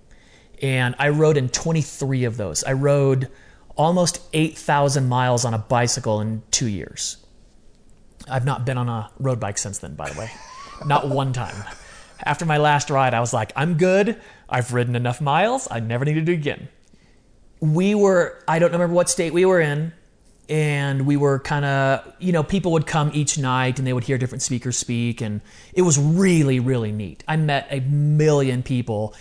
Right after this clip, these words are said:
and these people would raise money. We had a guy learn how to ride a bike to come on the ride with us because Focus on the Family had changed his life so much.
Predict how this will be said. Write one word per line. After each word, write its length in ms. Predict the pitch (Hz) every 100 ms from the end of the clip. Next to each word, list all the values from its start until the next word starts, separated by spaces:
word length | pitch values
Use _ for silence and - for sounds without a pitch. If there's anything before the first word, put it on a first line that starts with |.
| -
and 120 | 180
these 140 | 240 262
people 600 | 254 - 190 151 147 - - - - - -
would 260 | 156 147
raise 440 | 147 165 190 185 165
money. 460 | 165 175 139 127 170
We 120 | 262
had 100 | 285
a 60 |
guy 280 | 185 185 180
learn 440 | 165 160 165 202 202
how 100 | 196
to 80 |
ride 220 | 170 190 160
a 40 |
bike 520 | 139 135 180 - - - - -
to 120 | 175
come 220 | - 170
on 80 | 165
the 80 | 143
ride 260 | 135 127
with 160 | 123 123
us 120 | 123
because 600 | - 131 - 131 127 - -
Focus 320 | - 160 156
on 60 | 165
the 60 | 143
Family 360 | 147 143 139
had 160 | 123 131
changed 320 | - 139 131
his 160 | 131 123
life 280 | 120 117
so 460 | - - - 131 113
much. 480 | 110 107 82 -